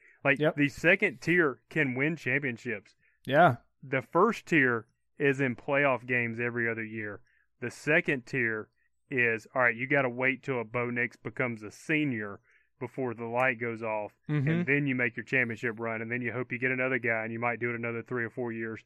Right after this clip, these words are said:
Speaker 1: That's the second tier. That's L S U. Look at L S U this year. They just beat Florida, but, I mean, they didn't reload.
Speaker 2: Nope.
Speaker 1: Um, and my goodness, they,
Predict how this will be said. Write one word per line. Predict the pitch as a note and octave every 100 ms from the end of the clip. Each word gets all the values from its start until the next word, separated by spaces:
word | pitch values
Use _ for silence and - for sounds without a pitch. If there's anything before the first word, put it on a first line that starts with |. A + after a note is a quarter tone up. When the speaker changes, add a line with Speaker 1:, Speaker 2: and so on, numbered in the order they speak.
| _ _ _
Speaker 1:
That's | A#2+ C3+ -
the | C#3+
second | - C#3+ C3 A#2 -
tier. | B2 G#2+ G2 _ _
That's | A#2+ C3
L | D3+ E3+
S | F3+
U. | G3 A3 A#2 _
Look | D3+
at | G3+
L | G#3
S | F#3
U | G#3+
this | G3 B2
year. | B2+ A2+
They |
just | C3 E3
beat | C#3 A2
Florida, | C3 F3 C#3+
but, | A#2+ B2+
I |
mean, | B2+ A#2 - _ _ _ -
they | C#3+
didn't | B3+ F3+
reload. | C3+ B2 G#2 G#2+ D#3 F#3+ _ _ _ -
Speaker 2:
Nope. | D3 G3+
Speaker 1:
Um, | C#3 C3+ B2 A2+ A#2
and | D#3+ C3+ A#2+ G#2+
my | A#2+ D#3+
goodness, | C#3+ D#3+ F#3+ B2 -
they, | C3+ F#3